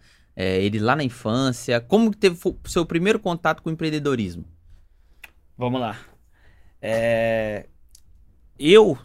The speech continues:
Speaker 2: desde criança mesmo, certo? Eu fui um cara que sempre gostei de, de negociar.
Speaker 1: Aham.
Speaker 2: Tipo, sete, oito anos de idade eu trocava carrinho.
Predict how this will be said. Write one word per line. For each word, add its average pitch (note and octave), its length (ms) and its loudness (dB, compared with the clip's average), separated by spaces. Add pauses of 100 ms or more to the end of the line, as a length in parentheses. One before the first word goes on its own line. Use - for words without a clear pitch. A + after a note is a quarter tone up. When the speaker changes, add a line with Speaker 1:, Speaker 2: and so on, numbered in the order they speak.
Speaker 2:
desde G3 420 -2
criança A3 580 -4
mesmo, C#3+ 400 -4
certo? A#2+ 500 -8
Eu A#2+ 100 -10
fui D3 140 -8
um D3 40 -8
cara D3 240 -4
que - 100 -16
sempre G#3 340 -8
gostei F#3+ 480 -4
de, G3 420 -8
de F#3+ 120 -8
negociar. F#3+ 580 0 (220)
Speaker 1:
Aham. G2+ 360 0
Speaker 2:
Tipo, A2+ 440 -4 (140)
sete, E3 680 0
oito E3 200 -4
anos D#3 140 -6
de D#3+ 60 -6
idade D#3 280 2
eu F#3 40 -12
trocava F#3+ 360 0
carrinho. E3+ 440 -2